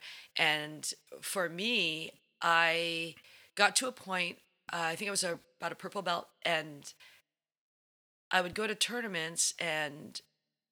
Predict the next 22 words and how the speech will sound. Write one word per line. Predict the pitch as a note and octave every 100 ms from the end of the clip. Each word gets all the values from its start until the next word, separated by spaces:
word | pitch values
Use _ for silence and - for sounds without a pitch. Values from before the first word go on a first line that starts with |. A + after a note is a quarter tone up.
| _ _ _ _ _ _ _ _ _ -
I | F3+
was, | E3+ D#3 -
I, | F3 D3
I | -
lost | E3 D#3+ E3+ - - _ _ _ _ _ _ _ _ _
to | G#3
someone | - F3+
I | D3
thought | E3+ C#3+
I |
should | - F#3
have | E3
won | C#3+ D#3
that | C#3+ -
match. | D3+ - - -
Like, | D3+ -
I | F#3+
know | F#3+
I | E3
had | F3
the | E3+
ability | D3 E3 E3 D3